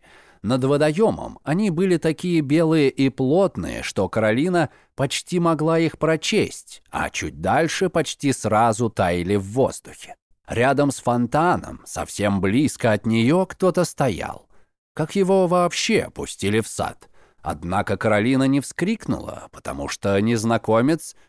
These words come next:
был очень стар. Он смотрел не на нее, а на фонтан. Одетый как дворянин, но без парика на лысой голове и без шпаги,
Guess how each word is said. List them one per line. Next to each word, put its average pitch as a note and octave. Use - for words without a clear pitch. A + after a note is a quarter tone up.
был F3+
очень F3+
стар. -
Он A#2
смотрел B2+
не C#3+
на D3+
нее, D3
а B2+
на B2
фонтан. A#2
Одетый G#3
как G#3
дворянин, F#3+
но C#3
без C#3+
парика D3
на D2+
лысой A#2
голове A#2
и B2
без A2+
шпаги, G3+